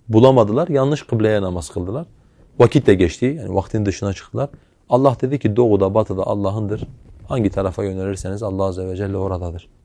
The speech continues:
dedi. Böylece ayet-i kerime anlaşıldı. Demek ki bazı ayetler var.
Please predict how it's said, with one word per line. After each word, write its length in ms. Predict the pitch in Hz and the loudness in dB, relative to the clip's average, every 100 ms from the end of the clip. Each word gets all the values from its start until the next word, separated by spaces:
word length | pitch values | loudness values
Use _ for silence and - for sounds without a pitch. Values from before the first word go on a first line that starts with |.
| _ | _
dedi. 260 | 98 117 160 _ _ _ _ | -4 -4 -6 _ _ _ _
Böylece 380 | 123 143 107 147 | 8 8 8 4
ayet-i 280 | 127 113 107 | 2 0 -2
kerime 300 | 101 101 127 | -2 -2 -4
anlaşıldı. 440 | 101 87 - 85 85 - 123 | -6 -8 -10 -12 -14 -18 -8
Demek 220 | 127 135 | -6 0
ki 120 | 113 | 2
bazı 280 | 123 131 113 | 4 2 2
ayetler 360 | 107 104 120 | 0 -2 -2
var. 180 | 120 151 | -2 -2